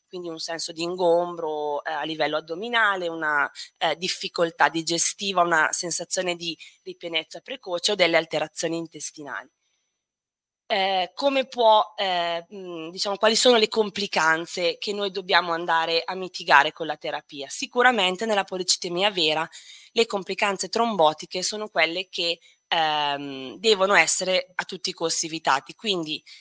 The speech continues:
se non presenti all'esordio, e ricordo una, solo una piccola percentuale di pazienti è presente all'esordio,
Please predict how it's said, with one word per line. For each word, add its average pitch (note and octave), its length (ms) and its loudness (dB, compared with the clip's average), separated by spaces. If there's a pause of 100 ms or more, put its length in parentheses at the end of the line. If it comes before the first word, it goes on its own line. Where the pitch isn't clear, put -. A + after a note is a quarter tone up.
(140)
se - 260 4
non G3 200 2
presenti F3+ 480 0
all'esordio, D#3+ 720 2
e - 80 -4
ricordo D#3 400 -4
una, D3 200 -12
solo - 300 -4
una E3 140 -6
piccola F3 340 -8
percentuale E3 540 -8
di D#3 100 -16
pazienti E3 480 -12
è D#3 60 -18
presente F3 400 -12
all'esordio, F3 500 -6